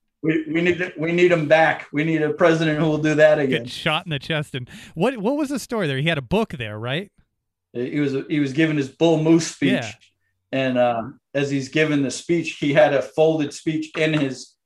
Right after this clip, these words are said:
Speaker 1: jacket pocket, and, uh, it was a low caliber weapon, and it hit him, and, uh,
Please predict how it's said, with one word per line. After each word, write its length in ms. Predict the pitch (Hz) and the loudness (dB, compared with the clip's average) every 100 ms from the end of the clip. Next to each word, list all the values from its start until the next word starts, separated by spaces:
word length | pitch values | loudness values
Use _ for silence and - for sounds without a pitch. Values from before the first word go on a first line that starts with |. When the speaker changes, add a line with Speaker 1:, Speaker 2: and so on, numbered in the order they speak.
| _ | _
Speaker 1:
jacket 420 | - 151 151 139 - | 4 4 6 0 2
pocket, 500 | 151 156 131 - _ _ _ _ _ _ - | 4 4 0 -10 _ _ _ _ _ _ -4
and, 280 | 139 131 127 | -2 0 2
uh, 180 | 123 123 | 2 2
it 60 | |
was 200 | 139 131 | -2 0
a 160 | 135 123 | 0 0
low 320 | 120 147 147 | 2 2 2
caliber 760 | 147 147 143 135 131 123 123 _ | 4 2 2 2 0 0 -4 _
weapon, 540 | 127 147 156 127 120 - _ - | 0 4 4 2 -6 -12 _ -10
and 120 | 123 | -6
it 120 | 127 - | -6 -2
hit 200 | 147 147 | 0 0
him, 200 | 127 127 | -2 -4
and, 440 | 123 117 110 - _ | -6 -6 -6 -10 _
uh, 380 | 127 117 110 104 | -8 -6 -6 -8